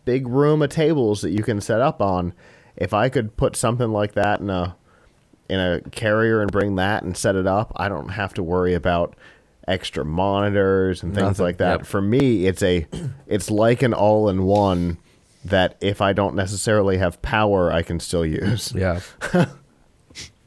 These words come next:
Speaker 2: But I think all in all, and I think you guys agree from your end, Avram, is the biggest things came from the smallest companies. It was crazy this year.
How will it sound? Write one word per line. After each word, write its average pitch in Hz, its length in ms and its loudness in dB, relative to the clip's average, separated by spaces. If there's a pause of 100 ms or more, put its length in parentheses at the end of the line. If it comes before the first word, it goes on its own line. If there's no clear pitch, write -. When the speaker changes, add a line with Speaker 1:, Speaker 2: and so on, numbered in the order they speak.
(1200)
Speaker 2:
But 120 100 0
I 135 60 4
think 165 180 2
all 165 180 4
in 139 80 2
all, 151 200 4
and 120 100 2
I 107 60 0
think 139 240 -4
you 143 80 -2
guys 131 220 2
agree 104 460 0 (380)
from 101 260 -2
your 131 240 4
end, 98 240 2
Avram, 98 400 -2
is 95 240 -4 (540)
the 98 520 -8 (220)
biggest 131 460 0
things 135 480 -2
came 110 240 -2
from 101 240 -4
the 85 100 -4
smallest 110 840 -4
companies. 113 540 -6
It 104 80 0
was 101 140 -2
crazy 180 680 0
this 92 240 -2
year. - 280 -8